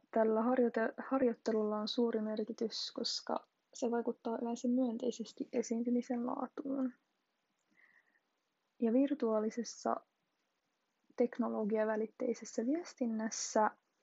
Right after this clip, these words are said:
sitä harjoittelua voi tosiaan tehdä yksin ennen esiintymistilannetta, tai sitten voi,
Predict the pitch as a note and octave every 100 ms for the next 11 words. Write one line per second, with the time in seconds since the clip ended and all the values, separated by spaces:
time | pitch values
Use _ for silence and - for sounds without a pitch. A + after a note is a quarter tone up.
0 | _ _ _ _ _ _ _ _ _ -
1 | A3+ A#3 A#3 A3+ A3 _ A#3+ A#3+ B3 -
2 | - _ A#3 A3 G#3+ G#3 G#3+ - _ _
3 | - A3 - A3 G#3+ A#3 - - C#4 -
4 | - A3 G#3 A3+ A#3+ B3+ C4 C4+ - _
5 | - C4 A#3 B3 B3 A#3 - A3+ A3+ A3
6 | A3+ - - A3+ A3 _ _ - - -
7 | _ _ _ G#3+ G#3+ A3+ G#3+ - G#3+ G#3
8 | G#3 G#3 G#3+ -